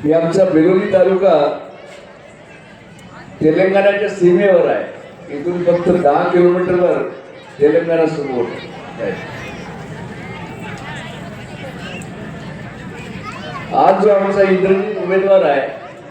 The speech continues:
साहेब, त्याचे आजोबाही इथं नगराध्यक्ष होते, त्यांचे वडील आमचे यवतमाळ होते आणि त्यांची आई प्रतिभा देखील या ठिकाणी नगराध्यक्ष होती.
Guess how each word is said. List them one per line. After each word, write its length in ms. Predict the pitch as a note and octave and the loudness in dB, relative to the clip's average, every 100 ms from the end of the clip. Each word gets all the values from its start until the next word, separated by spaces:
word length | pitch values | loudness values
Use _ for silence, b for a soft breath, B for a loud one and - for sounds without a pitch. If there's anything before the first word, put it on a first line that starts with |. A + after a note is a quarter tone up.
| - - - - - - - - | -18 -16 -16 -16 -16 -16 -16 -10
साहेब, 280 | - - F3 | 0 2 4
त्याचे 220 | F#3+ F#3 - | 4 4 4
आजोबाही 640 | C#3 D3 F#3 F#3+ G#3 G#3 | 4 4 4 6 4 2
इथं 200 | G3+ G3 | 0 0
नगराध्यक्ष 580 | F3+ F3+ F3+ F3+ F3 F3 | 0 2 0 0 -4 -6
होते, 280 | D#3+ C#3+ B2 - - - - - - - - - - - - - | -6 -2 -2 -4 -10 -18 -20 -20 -20 -18 -18 -18 -18 -18 -10 0
त्यांचे 340 | C#3+ D3 F#3+ F#3 | 2 2 2 2
वडील 380 | D3+ E3 G3 G#3 | 4 2 4 2
आमचे 300 | G3+ G3 G3+ | 2 2 4
यवतमाळ 420 | F#3+ F#3+ G3+ G3+ | 4 4 4 6
होते 680 | F#3+ F3+ E3+ D3 C#3+ C#3+ - - - - - - | 4 0 0 2 2 -2 -14 -20 -20 -20 -20 -10
आणि 120 | D3 D3 | -8 -4
त्यांची 320 | E3 E3 F#3 | -6 -2 2
आई 280 | C#3+ D3 F3+ | 4 4 2
प्रतिभा 440 | F3 D3+ D#3 E3 F3 | 0 0 0 2 2
देखील 340 | E3+ D#3+ E3 | 2 0 2
या 80 | D3+ D3 | 4 4
ठिकाणी 300 | C#3+ C#3+ D#3 | 4 2 2
नगराध्यक्ष 640 | C#3+ C3 C3+ C3 B2+ B2+ | 2 2 2 2 0 -2
होती. 220 | B2+ G2 | -2 -4